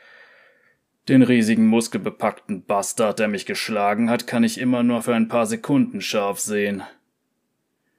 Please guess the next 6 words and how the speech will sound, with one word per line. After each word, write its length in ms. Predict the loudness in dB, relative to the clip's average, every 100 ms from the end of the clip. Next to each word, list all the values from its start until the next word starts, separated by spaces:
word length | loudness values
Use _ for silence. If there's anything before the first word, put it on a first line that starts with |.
| _ -10
„Na 240 | -6 -6
komm 420 | -6 -2 2 4 2
schon, 500 | 0 -4 -2 0 -2
Söhnchen“, 920 | -4 -6 -2 0 0 -2 -2 -2 -2 -6 -14 _ -12
lalle 480 | -6 -4 -2 -2 -4
ich. 320 | -4 -10